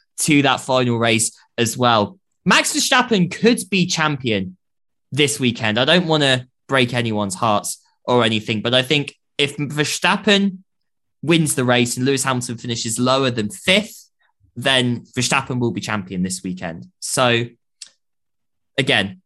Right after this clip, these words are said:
hopefully that won't be the case, and we'll have a really good episode to, to do next week. But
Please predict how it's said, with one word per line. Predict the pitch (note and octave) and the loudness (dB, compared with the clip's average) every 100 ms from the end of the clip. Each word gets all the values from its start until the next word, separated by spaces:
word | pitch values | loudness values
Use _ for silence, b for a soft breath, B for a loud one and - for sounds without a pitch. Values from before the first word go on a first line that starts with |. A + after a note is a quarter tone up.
| - | 0
hopefully | B3 C#4+ - G3 | 2 2 2 4
that | F3 E3 | 4 4
won't | D3 B2+ | 2 2
be | C3+ | 0
the | B2 | -2
case, | A#2+ B2+ B2 | 0 0 0
and | C3+ | 0
we'll | C3+ | 2
have | D3+ C3+ | 4 2
a | B2+ | 2
really | B2+ A#2+ | 2 2
good | A#2+ | 2
episode | A2+ B2 A#2+ A2+ A2 - _ _ - | -2 -2 0 2 2 -2 _ _ -6
to, | - | -4
to | B2 B2 B2+ B2 - B2 | -4 -8 -14 -12 -8 -2
do | C3 A#2+ | 0 2
next | A2 - | 0 0
week. | A#2+ A#2+ | -2 -2
But | C#3 B2 | 0 0